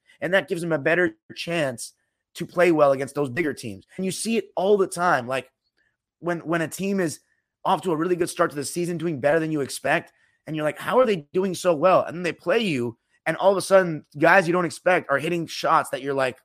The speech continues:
"Whoa." That's 'cause they're in rhythm. They've built that g-, confidence by beating these other teams.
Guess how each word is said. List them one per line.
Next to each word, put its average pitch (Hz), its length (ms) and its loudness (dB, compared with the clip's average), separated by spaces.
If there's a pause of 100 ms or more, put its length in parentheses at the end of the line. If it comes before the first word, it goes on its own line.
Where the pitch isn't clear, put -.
"Whoa." 117 560 4 (280)
That's 170 180 -2
'cause 190 120 -4
they're 170 200 2
in 135 100 -4
rhythm. 131 420 -2
They've 139 220 -6 (220)
built 165 340 -2 (260)
that 147 360 2 (1200)
g-, 135 160 -12 (140)
confidence 156 720 2 (140)
by 151 140 4
beating 160 600 -2
these 151 300 -2
other 139 220 2
teams. 127 440 -6